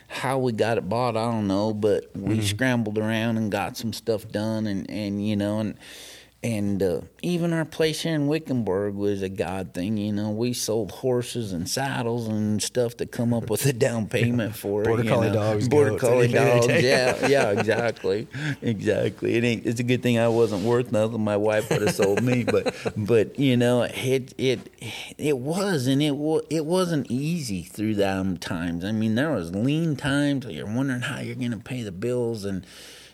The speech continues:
Speaker 1: and, but it, was it worth it? Yes.
Speaker 2: Yeah. That's the
Speaker 1: Yeah.
Speaker 2: thing.
Speaker 1: Yeah.
Speaker 2: It's worth it.
Speaker 1: Yeah.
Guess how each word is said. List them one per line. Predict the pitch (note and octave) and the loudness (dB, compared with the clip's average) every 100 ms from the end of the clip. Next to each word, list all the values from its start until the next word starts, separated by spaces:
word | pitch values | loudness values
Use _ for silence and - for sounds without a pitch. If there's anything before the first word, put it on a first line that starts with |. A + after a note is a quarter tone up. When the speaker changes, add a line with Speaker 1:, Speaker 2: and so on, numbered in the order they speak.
| _ _ | _ _
Speaker 1:
and, | A2+ G#2+ G2 F#2 D2+ - - - - - - B2 - - - | -4 -2 0 -2 -4 -10 -16 -16 -16 -16 -18 -18 -20 -20 -6
but | C3+ B2+ | -6 -4
it, | B2 A#2+ - - - - _ _ _ - _ _ _ _ _ | -8 -10 -16 -18 -18 -20 _ _ _ -20 _ _ _ _ _
was | G#2+ B2 A2+ | -2 0 0
it | F2 | -2
worth | G2+ A2+ A#2 A#2 | -2 0 0 -2
it? | G#2 | -6
Yes. | - E2 F2+ - - - | -6 -8 -8 -14 -14 -8
Speaker 2:
Yeah. | D#2 - - | -8 -8 -8
That's | A2+ D3+ - | -2 -2 0
the | |
Speaker 1:
Yeah. | D3 | -2
Speaker 2:
thing. | A2 E2 F2+ | -4 -8 -12
Speaker 1:
Yeah. | - - - _ - | -12 -12 -14 _ -10
Speaker 2:
It's | G#2+ | -6
worth | A2 G#2+ - | -6 -6 -10
it. | - - | -20 -8
Speaker 1:
Yeah. | G#1 - | -8 -8